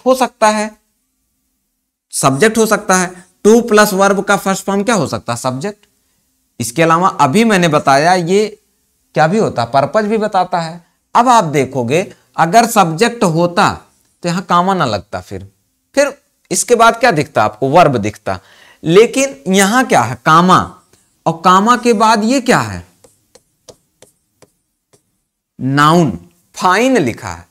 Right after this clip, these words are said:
the fine, the fine, ये लिखा है नाउन। अब आप समझ जाओ खेल, खेल बदल गया। ये जो लिखा है ये सब्जेक्ट नहीं है। अब जब भी ऐसा दिखेगा,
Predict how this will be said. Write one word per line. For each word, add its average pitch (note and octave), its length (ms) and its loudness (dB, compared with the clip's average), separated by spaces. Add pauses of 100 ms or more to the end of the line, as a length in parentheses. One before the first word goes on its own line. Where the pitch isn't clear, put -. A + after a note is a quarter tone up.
the F3+ 240 2 (120)
fine, D3+ 480 -4 (440)
the A2 280 2 (100)
fine, G#2+ 380 -6 (400)
ये D#3+ 200 4
लिखा F3 340 0
है F3+ 100 0
नाउन। A#2+ 440 -2 (460)
अब C#3 160 0
आप C3+ 180 2
समझ D3 300 -4
जाओ A#2+ 400 0
खेल, D3+ 320 -2 (520)
खेल G#3+ 260 2
बदल C3 320 2
गया। G#2 300 -2 (600)
ये D#3 380 0
जो G#3+ 160 4
लिखा F3 380 0
है C#3+ 180 0
ये F3+ 140 0
सब्जेक्ट D3+ 560 -2
नहीं A2 520 -4
है। F#2 220 -10
अब E2+ 160 -10 (600)
जब C3 280 -2
भी B3 160 6
ऐसा E3 280 2
दिखेगा, B2 540 0